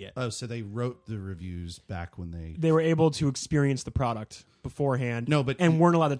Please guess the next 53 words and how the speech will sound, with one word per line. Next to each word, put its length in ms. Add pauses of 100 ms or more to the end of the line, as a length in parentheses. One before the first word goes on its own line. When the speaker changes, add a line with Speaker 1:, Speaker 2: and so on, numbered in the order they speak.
Speaker 3:
talk 200
about 220
it 120
until 240
a 40
certain 220
Speaker 2:
But 100
Speaker 3:
date. 80
Speaker 2:
you 100
think 240
they 120
wrote 280
the 80
reviews 400
back 280
then 280
and 140
then 100
Speaker 3:
Yeah, 140
why 160
not? 300
Speaker 2:
and 140
then 220
they 100
finally 300
get 160
released. 400
Got 180
it. 60 (240)
Speaker 1:
Yeah. 220 (180)
So, 300
and 180
it, 200
and 100
it's 120
a 60
way 220
to 80
protect 720
the 180
I 240
P, 540 (140)
but 160
it's 120
Speaker 3:
Yeah. 80
Speaker 1:
also 380
a 60
way 380
for 320
Speaker 3:
Um, 100
Speaker 1:
the, 260 (500)
the 160
media 760